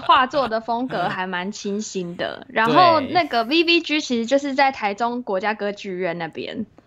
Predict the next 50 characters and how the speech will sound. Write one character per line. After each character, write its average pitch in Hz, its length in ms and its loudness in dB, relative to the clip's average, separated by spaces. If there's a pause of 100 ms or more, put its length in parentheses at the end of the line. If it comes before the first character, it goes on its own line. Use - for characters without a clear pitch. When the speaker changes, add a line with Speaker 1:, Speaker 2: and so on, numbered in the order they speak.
(100)
Speaker 2:
对。 208 120 -2
对 - 20 -2
啊， 156 120 -8
Speaker 1:
想 185 160 2
起 196 160 0
来 64 220 -2
了。 67 120 -4
Speaker 2:
对 - 0 -
啊， 58 40 -6
我 - 40 -12
还 127 120 -6
没， 147 80 -4
还 175 60 -4
没 - 0 -
讲。 - 280 -12 (280)
对， 110 340 -10
就 160 100 -6
是 160 160 -6
他 170 140 -4
的 151 60 -2
地 170 140 -6
点 104 160 -10
是， 117 180 -14
诶， - 180 -2
我 127 80 -2
刚 - 100 -2
刚 101 40 -2
有 98 60 -4
讲 107 140 -6
吗？ 110 240 -10
我 113 80 -8
忘 123 160 -4
了， 101 120 -8
反 120 140 -4
正 151 120 -2
就 160 80 0
是 185 200 2 (220)
<laughs> - 240 -12
这 - 140 4
个， 202 400 4
Speaker 1:
<laughs> - 20 -12
Speaker 2:
这 208 100 0
个 220 120 2
展 117 160 -2
的 117 80 -6
地 156 180 -4
点 107 160 -6
在 127 220 -2
国 110 180 -4
家， 123 500 -6